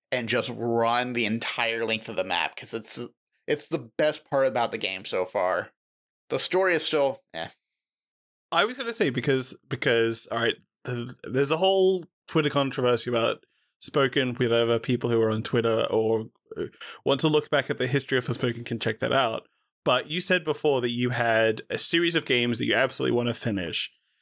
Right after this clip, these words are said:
Speaker 2: Is Forspoken one of those?
Speaker 1: On a scale of one to ten, ten being I need to finish, one being I, this can wait,
Speaker 2: Mm-hmm.
Speaker 1: it's, it's
Speaker 2: It's a
Speaker 1: moving,
Speaker 2: one.
Speaker 1: it's going from,
Speaker 2: <laughs>
Speaker 1: like,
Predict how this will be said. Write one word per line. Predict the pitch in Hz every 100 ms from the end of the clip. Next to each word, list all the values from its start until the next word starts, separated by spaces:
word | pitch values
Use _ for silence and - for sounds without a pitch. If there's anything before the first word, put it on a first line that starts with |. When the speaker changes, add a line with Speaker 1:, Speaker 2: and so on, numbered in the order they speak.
| _ _
Speaker 2:
Is | 147 180 -
Forspoken | 175 170 - 131 127
one | 113 104
of | 87
those? | 87 58 - - - _ _ _ _ _ _ -
Speaker 1:
On | 185
a | 175
scale | 214 220
of | 202
one | 208 208
to |
ten, | 180 170 170 190 196
ten | - 160 165
being | 165 151
I |
need | 143 143
to | 143
finish, | 139 135 139 135 - - - _ _ _ _ _ _ _ -
one | 139 139 131
being | 135 123 113 -
I, | 127 120 -
this | 131 127 -
can | 120 110
wait, | 117 139 - _ _ _ _ _ 139
Speaker 2:
Mm-hmm. | 117 117
Speaker 1:
it's, | 165 -
it's | - - _ _ _ _ _ _ _ _ _ _ _ -
Speaker 2:
It's | 165 185
a |
Speaker 1:
moving, | 226 277 247 220
Speaker 2:
one. | - - _ _
Speaker 1:
it's | 160 -
going | 190 196 196
from, | 156 180 160
Speaker 2:
<laughs> | 165
Speaker 1:
like, | 147 -